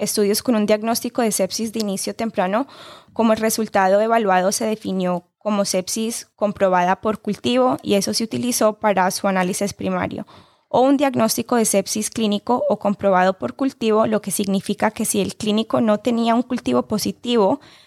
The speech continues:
pero determinaba que se trataba de una sepsis,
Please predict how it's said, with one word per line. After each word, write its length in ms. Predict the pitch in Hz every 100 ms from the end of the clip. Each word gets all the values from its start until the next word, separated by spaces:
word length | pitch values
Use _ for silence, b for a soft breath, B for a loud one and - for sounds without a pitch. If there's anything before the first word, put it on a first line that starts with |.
| B _
pero 320 | - 233 202 226
determinaba 720 | 220 202 214 202 202 190 214
que 160 | 240
se 120 | 220
trataba 420 | - 196 202 180 190
de 100 | 226
una 120 | 269
sepsis, 460 | - 226 - 233